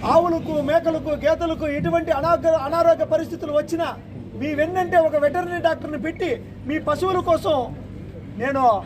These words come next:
ఆయన్ని పెట్టి దగ్గరుండి మీ పశువుల ఆరోగ్యాన్ని నేను చూసుకునే బాధ్యత నేను తీసుకుంటాను. అదేవిధంగా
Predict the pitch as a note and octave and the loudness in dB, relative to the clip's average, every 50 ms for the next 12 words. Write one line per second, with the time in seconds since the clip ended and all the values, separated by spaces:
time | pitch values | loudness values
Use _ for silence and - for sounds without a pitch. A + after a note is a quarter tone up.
0 | - G#3+ A3+ A#3+ B3+ B3+ B3+ B3+ - C#4+ D4 - - - F4 F4 E4 G3 A#3 C#4 | -2 0 0 0 0 0 -2 -4 -2 -2 -4 -2 0 0 0 0 0 -4 -4 -6
1 | A3+ G#3 C4 E4 E4 E4 E4 D4+ D4 C4+ C4+ B3+ B3 - D#4 D#4+ C#4+ B3 C4 C#4 | -4 2 2 2 4 4 0 -2 -4 -4 -6 -6 -4 -2 0 2 4 4 6 4
2 | C#4+ C#4 - C4+ B3+ B3 A#3+ A#3+ A#3 - - C4+ B3 - - C4 A#3 A3+ G3+ F3+ | 4 4 2 -6 -6 -6 -8 -10 -10 -10 -12 -12 -12 -10 -10 -8 -6 -4 -4 -6
3 | D#3 D3+ F3+ A#3 B3+ - C4+ A#3+ C4 A#3+ A3+ G3+ - A#3+ B3+ - - B3+ G3+ G#3+ | -4 -2 -2 -2 -2 -2 -4 -6 -6 -6 -6 -6 -6 -6 -6 -6 -6 -4 -2 -2
4 | F#3 D3 - - - - - - - - - - - - - - - A3 B3 D4+ | -2 -2 -4 -14 -16 -14 -14 -14 -14 -14 -14 -14 -14 -14 -12 -6 0 2 6 8
5 | D#4+ D#4 D#4+ D#4 D#4+ D#4 E4+ | 8 6 6 0 0 0 0